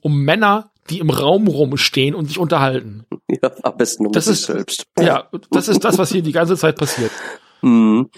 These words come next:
Speaker 1: Ja, die sprechen miteinander und, und reden
Speaker 2: Ja.
Speaker 1: miteinander. Es ist sehr viel Dialog. Ähm, sowas kann man machen. Man kann hingehen und kann sagen, "Hey, wir erzählen hier irgendwie, ähm, eine Geschichte von einem Kind mit dem Monster zusammen."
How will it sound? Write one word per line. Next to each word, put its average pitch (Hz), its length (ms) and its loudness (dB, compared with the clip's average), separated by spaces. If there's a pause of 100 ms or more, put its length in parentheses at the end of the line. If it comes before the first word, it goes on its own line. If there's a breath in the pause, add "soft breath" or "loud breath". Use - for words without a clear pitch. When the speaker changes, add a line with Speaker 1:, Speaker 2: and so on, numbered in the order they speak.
(140)
Speaker 1:
Ja, 151 120 -6
die 156 100 -4
sprechen 208 360 0
miteinander 170 640 -2
und, 147 140 -8
und 127 140 -6
reden 170 200 2
Speaker 2:
Ja. 160 60 -4
Speaker 1:
miteinander. 151 400 -4
Es 139 100 -8
ist 143 160 -2
sehr 175 160 2
viel 160 200 -2
Dialog. 143 680 0 (460 loud breath)
Ähm, 151 440 2 (340 loud breath)
sowas 175 320 0
kann - 160 -2
man 233 160 2
machen. 226 240 4
Man 139 140 -2
kann 190 160 -4
hingehen 185 360 2
und 139 120 -2
kann 135 160 -2
sagen, 135 300 2
"Hey, 139 260 2
wir 139 80 0
erzählen 143 400 0
hier 135 180 0
irgendwie, 131 520 -4 (400 loud breath)
ähm, 139 440 2
eine 151 140 0
Geschichte 143 320 -2
von 143 180 -2
einem 131 120 -4
Kind 170 340 -2
mit 147 180 0
dem 147 140 2
Monster 143 380 0
zusammen." 143 520 0